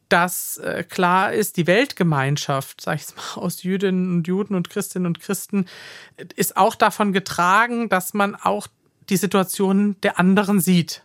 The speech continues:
Dazu gehört auch, Gewalt von palästinensischer Seite klar zu verurteilen. Angriffe, ja,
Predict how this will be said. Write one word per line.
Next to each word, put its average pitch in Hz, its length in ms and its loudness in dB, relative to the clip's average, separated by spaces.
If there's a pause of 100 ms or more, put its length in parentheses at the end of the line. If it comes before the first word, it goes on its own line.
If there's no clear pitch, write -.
(140)
Dazu 196 260 0
gehört 190 260 2
auch, - 500 -2 (120)
Gewalt 175 560 2
von 170 180 0
palästinensischer 175 800 0
Seite 147 380 -2
klar 160 320 0
zu - 120 -6
verurteilen. 190 720 -6 (400)
Angriffe, 220 640 -2 (140)
ja, 214 240 0